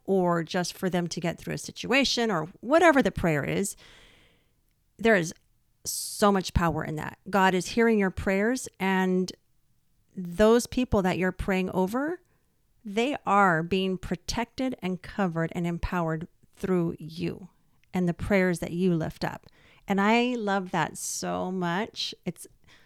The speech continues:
so amazing to me that God hears that. He, he, he responds, he covers. Um, hopefully everybody that I love and that you love does get to that point in relationship with, um, God. But, um, like I said, even if you're praying for other believers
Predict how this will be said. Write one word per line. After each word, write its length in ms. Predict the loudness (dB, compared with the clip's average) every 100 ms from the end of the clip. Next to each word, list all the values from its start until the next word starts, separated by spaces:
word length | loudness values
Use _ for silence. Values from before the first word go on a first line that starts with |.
| -14
so 340 | -6 4 4
amazing 460 | 6 2 2 -4 -4
to 120 | -2
me 160 | -2
that 180 | -2 -4
God 200 | -2 -2
hears 280 | 0 0 0
that. 280 | 2 0 0
He, 140 | -6
he, 360 | -8 -6 -4 -2
he 100 | -2
responds, 580 | -2 -6 -6 -6 -8 -6
he 160 | -8
covers. 520 | -4 -8 -6 -10 -12 -14 -20 -20 -20 -20 _ -8
Um, 540 | -6 -4 -6 -10 -14 -14 -4
hopefully 420 | -4 -2 -6 -4
everybody 340 | -2 -2 -2 -2
that 260 | -2 -4 _ _ _ 2
I 160 | 2
love 320 | 4 4 2
and 100 | 0
that 100 | -4
you 140 | 0 4
love 400 | 6 8 6 2 _ _ _ _ _ _ _ -4
does 320 | 0 2 2
get 200 | 0 -2
to 80 | 0
that 180 | -2 -2
point 340 | -2 -2 -4 -4
in 140 | -2
relationship 640 | 0 -2 -2 -6 -6 -6
with, 240 | -4 -6 -6
um, 240 | -6 -4 -2
God. 440 | -2 -2 -2 -4 -2
But, 220 | -2 -2 -4
um, 400 | -8 -6 -4 -6
like 220 | -4 -2 -2
I 60 |
said, 200 | -2 0
even 220 | 0 0
if 360 | -2 -4 -10 -20 -20
you're 120 | -8 -6
praying 280 | -2 -2
for 300 | -2 -4 -2
other 160 | 0 -2
believers 680 | 0 0 0 0 0 -2 -4